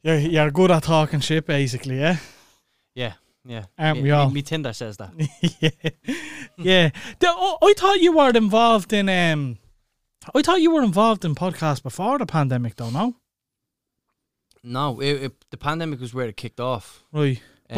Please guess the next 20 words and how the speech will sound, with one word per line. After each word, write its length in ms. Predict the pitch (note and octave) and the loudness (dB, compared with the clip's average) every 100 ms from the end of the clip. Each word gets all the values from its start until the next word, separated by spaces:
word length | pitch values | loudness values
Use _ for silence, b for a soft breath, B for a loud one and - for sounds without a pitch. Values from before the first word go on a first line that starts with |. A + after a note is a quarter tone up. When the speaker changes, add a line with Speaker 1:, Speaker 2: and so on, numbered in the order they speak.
| A3+ | 2
Speaker 2:
Um, 60 | A#3 | 4
Speaker 1:
you 160 | A3+ | 4
were 120 | G#3 | 4
involved 400 | F#3 E3 A3+ C4 | 2 2 2 2
in 100 | A3+ | 0
it 60 | F3+ | 0
Speaker 2:
I 40 | |
was, 80 | D3 | 0
Speaker 1:
before? 160 | D#3 E3 | 2 2
Speaker 2:
I 40 | D3+ | 2
was 100 | C#3 | -2
with 140 | F3 | -4
the 40 | |
same 280 | D3 D3 C3+ | -6 -6 -6
crowd. 340 | - C3 C#3 A2 b b _ | -6 -4 -4 -6 b b _
Speaker 1:
Right. 340 | D3 D3+ B2 - C#3 | -2 0 -2 -6 -12
Speaker 2:
But 120 | B2+ | -12
it 80 | B2 | -10
was, 200 | B2+ A#2 | -8 -6
uh, 300 | A#2 A2+ | -6 -6